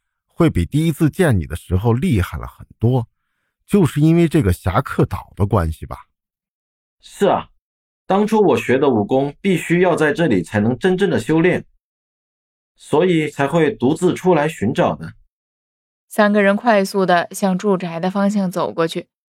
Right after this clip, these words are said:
Speaker 3: 无名一边走也一边观察着周围的环境，时而出现的奇特动物让他充满了好奇。
Speaker 1: 没想到我这次无意的出来闲逛，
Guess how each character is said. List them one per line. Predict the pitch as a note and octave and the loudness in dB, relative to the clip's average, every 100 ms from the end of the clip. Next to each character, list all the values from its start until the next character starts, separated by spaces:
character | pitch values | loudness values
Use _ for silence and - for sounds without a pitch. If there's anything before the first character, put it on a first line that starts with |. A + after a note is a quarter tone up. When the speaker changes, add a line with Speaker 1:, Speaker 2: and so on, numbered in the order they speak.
| _ _ _ _ | _ _ _ _
Speaker 3:
无 | G#3 B3+ | 0 2
名 | C4+ C4 | 2 0
一 | C#4 | -2
边 | B3 C4 C4 | 0 0 0
走 | G#3+ C#3+ A2 G2 - | 2 2 2 0 -2
也 | G3 F#3+ | 0 2
一 | G#3 | 2
边 | A3+ B3 | 2 2
观 | B3 C4+ | 0 -2
察 | C4+ G#3 | -4 -4
着 | F3+ G#3 | -2 0
周 | A#3+ B3 | 2 2
围 | G3 | 2
的 | F#3+ | 2
环 | A#3 G3 - F#3 | 0 -2 -4 -4
境， | A#3 A3+ _ _ _ _ _ _ _ | -4 -6 _ _ _ _ _ _ _
时 | - B3 C#4 | -2 2 4
而 | D4 | 4
出 | D4 - D#4 | 2 0 0
现 | D#4+ C#4 | 2 2
的 | G3+ | 2
奇 | - G#3+ | 2 0
特 | C#4 C4+ | 2 2
动 | D4 C#4+ G#3 | 4 2 2
物 | F3 D#3+ - | 0 -2 -4
让 | B3+ A3+ | 2 4
他 | G#3+ | 4
充 | G#3 B3 | 2 0
满 | B3+ G#3 | 2 2
了 | - | 0
好 | F#3+ F#3 E3 | -2 0 -2
奇。 | - E3+ _ _ _ _ _ _ _ _ _ _ _ | -6 -18 _ _ _ _ _ _ _ _ _ _ _
Speaker 1:
没 | B2+ F3 | -2 -2
想 | A#2+ A2 | -2 0
到 | C#3 C#3 A2+ | 0 2 0
我 | G2+ F#2+ | 0 0
这 | A#2+ | 0
次 | A2+ - | -4 -2
无 | F#2+ F2 C3 | -2 -2 -4
意 | D3+ | -4
的 | F#2 A#1+ | -6 -10
出 | - D3 | -8 -2
来 | A#2 | -2
闲 | F2+ - F2 C#3+ | -2 -4 -2 0
逛， | D#3+ | -2